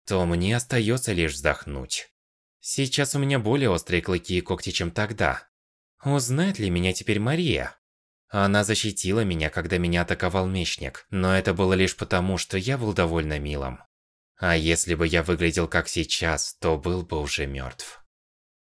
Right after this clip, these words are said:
Я выбрал этот облик из-за навыка «Человеческая форма», но если подумать, то не ошибся ли я?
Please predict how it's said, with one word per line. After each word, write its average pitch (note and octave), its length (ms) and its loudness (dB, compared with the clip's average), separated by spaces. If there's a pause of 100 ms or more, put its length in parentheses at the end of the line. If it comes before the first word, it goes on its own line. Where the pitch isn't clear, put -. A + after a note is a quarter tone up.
(140)
Я C3 360 2
выбрал D#3 340 2
этот D#3+ 240 2
облик D3+ 300 0
из-за D3+ 180 2
навыка D3+ 340 0
«Человеческая C#3 720 -2
форма», C#2+ 680 -2
но B2 240 4
если B2 320 2
подумать, A#2+ 720 0
то C#3 120 0
не C#3 140 2
ошибся C3 540 0
ли D#2 120 2
я? D#2+ 420 0